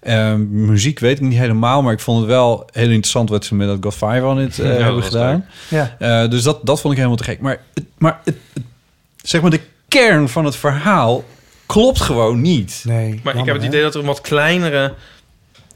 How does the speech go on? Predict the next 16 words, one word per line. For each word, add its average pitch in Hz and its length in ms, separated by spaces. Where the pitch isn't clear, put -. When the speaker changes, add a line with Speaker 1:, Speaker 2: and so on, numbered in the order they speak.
Speaker 2:
heel 143 420
goede 165 280
film 120 400
in 110 240
zit. - 400
Dat 139 180
als 135 140
je 139 100
wat, 131 300
wat, 127 320
wat 131 380
pretentie 135 760
en 117 240
uitleg 127 380
zou 117 360
wegsnijden, 120 1400